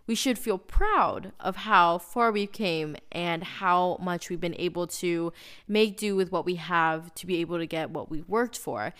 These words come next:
And that mindset is hard to think about, especially in the moment, because it's like,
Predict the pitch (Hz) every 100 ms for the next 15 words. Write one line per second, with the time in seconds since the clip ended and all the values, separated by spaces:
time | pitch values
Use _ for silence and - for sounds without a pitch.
0 | - - _ 240 240 262 349 202 170 190
1 | 202 175 175 - - - 170 165 180 -
2 | - 190 196 175 180 160 160 180 - 208
3 | 196 214 190 185 180 170 170 165 165 -
4 | 170 160 - 165 156 -